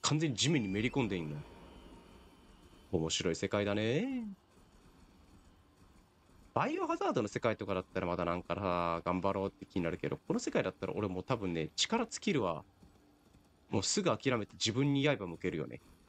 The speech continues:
ほい、ほいっと、ほいっと。で。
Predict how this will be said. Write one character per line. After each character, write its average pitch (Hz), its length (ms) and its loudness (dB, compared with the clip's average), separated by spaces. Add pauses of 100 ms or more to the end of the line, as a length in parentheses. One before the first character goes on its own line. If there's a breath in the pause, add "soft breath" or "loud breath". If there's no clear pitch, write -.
(380)
ほ 220 120 2
い、 104 260 2
ほ 170 160 -2
い 156 40 -2
っ - 20 -10 (220)
と、 98 100 0
ほ 64 440 -2
い - 20 4
っ 151 40 -4 (300)
と。 64 260 0 (920)
で。 139 140 2